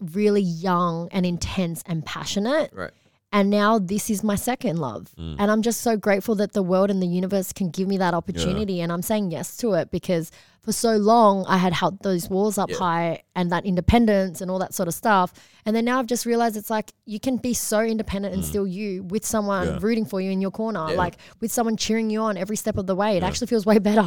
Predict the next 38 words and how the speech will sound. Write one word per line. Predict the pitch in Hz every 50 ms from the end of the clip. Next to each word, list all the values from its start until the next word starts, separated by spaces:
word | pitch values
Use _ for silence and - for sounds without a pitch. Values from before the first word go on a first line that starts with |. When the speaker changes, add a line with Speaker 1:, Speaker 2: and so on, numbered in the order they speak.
| 180 156 156
Speaker 3:
Yeah, | 85 85 82
yeah, | 82 85 85 82 82 82 78
yeah, | 80
definitely, | 78 78 87 87 - - 247
Speaker 1:
Yeah. | 214 170
Speaker 3:
hundred | 85 90
percent. | 82 - - 87 85 82 -
Speaker 1:
So | - 233 233
Speaker 2:
Yeah. | 233 233 226 220 214 - _ _
Speaker 1:
that's | 240 247 - -
kind | - 254 254 240
of, | 240 226 220 - - - - _ _ - -
um, | - 226 220 214 208
my | 196 208 202
journey. | 190 - 196 190 202 214 220 220 220
Everyone | 208 214 208 196
else | 190 180 190 -
is | 202
gonna | - - 196 190 185 170
have | - 170 190 180
their | 190 180 156
own | 175 180 180
journey, | 175 175 180 190 196
but | 196 202 202 185 196 - - - _
you | 214 233 254
need | 262 269 269 277 262
to | - 285
be | 233 - 233
happy | 220 160 - - 180 185 - - 202 185 185 -
and | - 170 170 170 160 - - _ _ _ _ _ _ _ _ _ _ _ _ _ _ -
content | - 208 185 - - - 170 185 180 202 208 -
with | 208 190 -
who | - -
you | 190 170 165 170 180 180 185
are | 175 165 - 247
before | - 208 - - 180 - - _ _ _ _
you | - 190 175
can | - 190 180 160 151